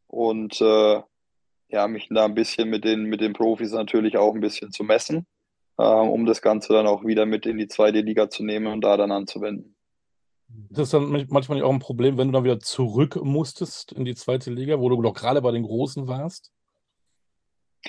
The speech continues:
Speaker 1: Ja, es gab natürlich im Endeffekt Probleme, wo du dann denkst, „Okay, das wird jetzt ein Selbstläufer“ oder man kann das ein bisschen Larifari nehmen.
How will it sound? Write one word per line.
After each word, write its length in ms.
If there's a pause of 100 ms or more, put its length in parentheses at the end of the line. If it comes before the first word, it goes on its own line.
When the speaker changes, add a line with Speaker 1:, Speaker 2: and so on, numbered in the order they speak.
(400)
Speaker 1:
Ja, 140
es 80
gab 160
natürlich 440
im 120
Endeffekt 480
Probleme, 400
wo 80
du 80
dann 160
denkst, 300
„Okay, 260
das 200
wird 120
jetzt 260
ein 300
Selbstläufer“ 800
oder 280
man 180
kann 180
das 160
ein 80
bisschen 280
Larifari 600
nehmen. 240